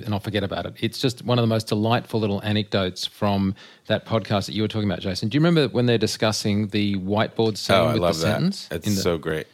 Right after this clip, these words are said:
Speaker 1: Do you wanna describe that? 'Cause I think
Speaker 2: Yeah.
Speaker 1: it's just, it's just worth, uh, flagging it.
Speaker 2: So, so the writer, Eric Heiserer, had been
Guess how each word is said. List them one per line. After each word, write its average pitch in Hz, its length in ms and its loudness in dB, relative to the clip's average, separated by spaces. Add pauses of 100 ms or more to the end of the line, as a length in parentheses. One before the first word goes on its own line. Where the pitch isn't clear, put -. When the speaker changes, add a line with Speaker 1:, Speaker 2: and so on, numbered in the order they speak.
(160)
Speaker 1:
Do 143 100 0
you 143 40 6
wanna 131 80 2
describe 120 340 2
that? 170 140 2
'Cause 123 120 2
I 123 60 4
think 131 160 0
Speaker 2:
Yeah. 87 200 4
Speaker 1:
it's 85 100 0
just, - 140 -20
it's 113 120 -2
just - 180 -2
worth, 113 240 2
uh, 101 160 2
flagging 104 380 0
it. 95 80 -4
Speaker 2:
So, 95 320 6 (160)
so 92 560 2 (680)
the 90 560 2 (100)
writer, 95 460 4
Eric 87 220 0
Heiserer, 85 480 0
had 85 140 -2
been 80 320 -4